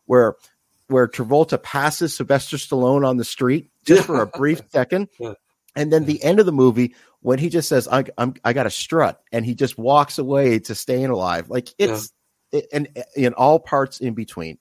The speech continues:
Speaker 1: it is a fantastic movie and
Speaker 2: Yeah.
Speaker 1: definitely one that I think people need to watch or at least watch again.
Speaker 2: Yes,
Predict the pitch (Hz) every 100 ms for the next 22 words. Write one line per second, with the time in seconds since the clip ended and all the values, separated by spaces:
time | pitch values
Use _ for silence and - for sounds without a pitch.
0 | - 135 139 113 - - 101 95 98 90
1 | - 92 90 - 87 82 78 76 - _
2 | _ 95 - 120 104 104 - 95 87 85
3 | 85 90 - _ _ _ 90 90 104 90
4 | 117 95 95 - 101 110 101 90 107 123
5 | 139 180 - 113 104 107 113 110 - 98
6 | 95 107 104 - - 95 80 69 - _
7 | _ _ _ _ 131 139 135 -